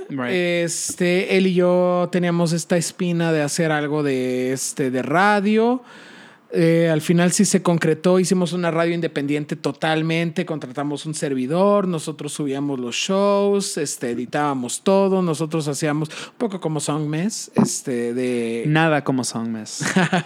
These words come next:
Speaker 2: Y uno de los primeros shows fue con Sunset Images y nosotros tratábamos de que las bandas que se pudieran adaptar a el setting que teníamos, hacer un show acústico. Tuvimos,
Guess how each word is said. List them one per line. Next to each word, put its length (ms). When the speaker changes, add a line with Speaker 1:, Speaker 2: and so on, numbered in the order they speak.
Speaker 2:
Y 300
uno 200
de 60
los 140
primeros 320
shows 300
fue 400
con 440
Sunset 360
Images 460
y 80
nosotros 380
tratábamos 720
de 160
que 440
las 320
bandas 640
que 400
se 100
pudieran 380
adaptar 440
a 680
el 120
setting 380
que 80
teníamos, 600
hacer 340
un 140
show 220
acústico. 560
Tuvimos, 520